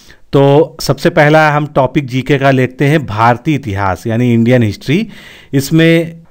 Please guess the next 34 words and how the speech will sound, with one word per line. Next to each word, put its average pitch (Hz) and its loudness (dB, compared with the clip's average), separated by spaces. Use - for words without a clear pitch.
टोटल 151 2
सत्रह 147 -2
प्रश्न 139 -6
यानी 135 0
सात 143 -2
पेपरों 131 -4
में 131 -4
पूछा 120 -4
गया 123 -2
है। 190 0
तो 190 -6
अगर 160 0
इस 156 -6
सेक्शन 151 -2
को 143 -6
हम 139 0
अवॉइड 127 2
भी 131 0
कर 120 -2
दें 160 -4
तो 170 -8
कोई 131 0
दिक्कत 117 -4
नहीं 110 -4
है, 190 -6
हमको 139 -2
एक 151 2
पेपर 139 2
के 165 -2
औसत 123 -2
से 123 -2
जो 117 0
है 120 2
ज़्यादा 117 0